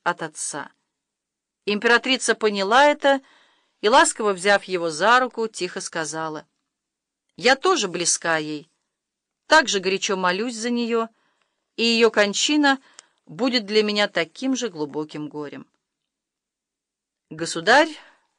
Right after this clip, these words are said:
не в силах был ответить что-либо, а только крепко пожал ее руку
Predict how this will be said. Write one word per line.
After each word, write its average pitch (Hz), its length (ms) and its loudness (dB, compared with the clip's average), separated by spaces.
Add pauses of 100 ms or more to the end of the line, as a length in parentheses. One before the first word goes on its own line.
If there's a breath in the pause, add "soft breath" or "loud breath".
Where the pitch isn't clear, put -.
(220)
не 226 180 0
в 214 60 -4
силах 226 340 0
был 185 140 -4
ответить 170 460 -4
что-либо, 160 680 -6 (560 soft breath)
а 196 100 2
только 254 300 0
крепко 294 380 0
пожал 196 360 2
ее 180 300 -4
руку 262 460 -4